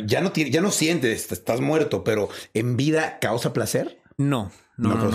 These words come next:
Speaker 1: placer.
Speaker 2: causa placer. Hay gente que sufre priapismo, que es una erección, pero sin placer. O sea,
Speaker 1: Ok.
Speaker 2: es, es una, una afectación neurológica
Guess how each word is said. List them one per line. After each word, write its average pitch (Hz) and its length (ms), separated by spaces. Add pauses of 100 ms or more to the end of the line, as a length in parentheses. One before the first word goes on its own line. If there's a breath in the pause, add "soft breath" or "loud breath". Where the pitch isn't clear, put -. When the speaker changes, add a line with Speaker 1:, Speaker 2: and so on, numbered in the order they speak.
Speaker 1:
placer. - 80
Speaker 2:
causa 107 260
placer. 101 180
Hay 147 100
gente 156 340
que 135 120
sufre 135 320
priapismo, 127 920
que 117 120
es 113 120
una 131 180
erección, 160 520 (100)
pero 110 240
sin 104 420
placer. 92 440
O 107 80
sea, 131 200 (140 loud breath)
Speaker 1:
Ok. 92 120 (160)
Speaker 2:
es, 143 240
es 165 400
una, 175 880 (320 loud breath)
una 175 100
afectación 147 520
neurológica 120 800